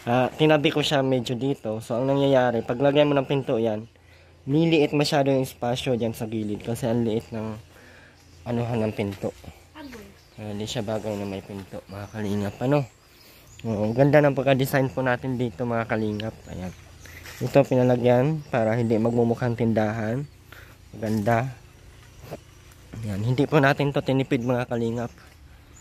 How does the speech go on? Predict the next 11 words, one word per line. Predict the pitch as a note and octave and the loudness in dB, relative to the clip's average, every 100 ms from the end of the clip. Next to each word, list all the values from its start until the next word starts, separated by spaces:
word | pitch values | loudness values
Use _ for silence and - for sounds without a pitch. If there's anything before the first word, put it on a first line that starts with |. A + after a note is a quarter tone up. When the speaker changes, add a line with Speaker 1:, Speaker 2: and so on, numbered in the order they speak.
| - - - - | -20 -20 -18 -10
Speaker 1:
At | A#2 | 0
yung | C3+ C#3 C3+ | 4 4 4
ating | C3+ - C#3 B2+ | 0 2 0 2
ano, | C3+ C#3+ C#3+ A2+ - - - - - - - | 4 4 0 -6 -20 -20 -20 -20 -20 -20 -18
yung | A#2 A2+ | -10 -4
ating | A#2 C3 B2 - | 0 2 0 0
pinanday-panday | A#2+ A#2+ B2 A#2+ B2 A#2+ B2 A2+ | 0 2 2 2 2 2 2 2
dito | B2 A2+ A2 | -2 -2 -2
kahit | A2 | -2
papaano | G#2+ A#2+ A2+ A#2 B2 A2 | -4 -4 -2 0 0 -2
ay | E2+ | -2